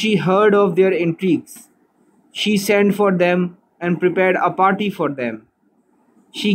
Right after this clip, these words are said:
gave a knife to each of them to cut fruits, et cetera, and then asked Joseph to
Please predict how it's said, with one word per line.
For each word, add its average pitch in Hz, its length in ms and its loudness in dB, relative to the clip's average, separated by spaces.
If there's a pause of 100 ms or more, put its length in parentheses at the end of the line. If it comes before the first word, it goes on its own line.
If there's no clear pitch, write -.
gave 208 220 6
a 202 160 0
knife 180 420 0
to 196 140 -8 (160)
each 202 200 -6
of 156 140 -10
them 117 240 -4 (460)
to 165 120 -2
cut 165 240 -2 (120)
fruits, 165 340 0 (100)
et 160 220 -10
cetera, 139 380 -6 (720)
and 175 220 0
then 214 160 0 (140)
asked 190 340 0
Joseph 185 560 0 (480)
to 214 80 -2